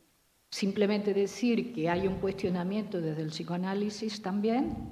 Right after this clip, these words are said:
que, eh, los libros, mm, desde luego, yo puedo,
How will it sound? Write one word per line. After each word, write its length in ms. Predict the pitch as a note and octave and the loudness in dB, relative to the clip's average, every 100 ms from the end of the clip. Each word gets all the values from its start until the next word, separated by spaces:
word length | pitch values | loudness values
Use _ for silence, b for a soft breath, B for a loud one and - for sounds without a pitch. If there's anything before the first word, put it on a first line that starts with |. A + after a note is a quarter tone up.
| B B B B - | B B B B -4
que, 460 | - F#3 F#3 E3+ - | 4 6 6 2 0
eh, 120 | F3 | -2
los 260 | E3 D#3+ D#3+ | 2 2 4
libros, 600 | G3 G3 F#3 D#3+ D#3+ - E3+ | 2 4 4 4 2 -2 -2
mm, 280 | E3+ E3+ | 0 0
desde 320 | E3 D#3+ - D#3+ | 0 -4 -2 2
luego, 380 | F3 F#3 D#3 | 4 4 2
yo 140 | F3 E3 | 2 2
puedo, 380 | F3+ E3+ E3 | 2 0 -2